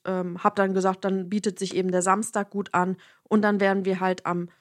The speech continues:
Sonntagmorgen um neun Uhr fünfzehn geflogen, das heißt sieben Uhr fünfzehn am Flughafen. Und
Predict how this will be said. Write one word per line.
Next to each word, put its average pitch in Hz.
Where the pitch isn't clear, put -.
Sonntagmorgen 202
um 185
neun 180
Uhr 175
fünfzehn 180
geflogen, 247
das 214
heißt 180
sieben 185
Uhr 160
fünfzehn 175
am 156
Flughafen. 233
Und 196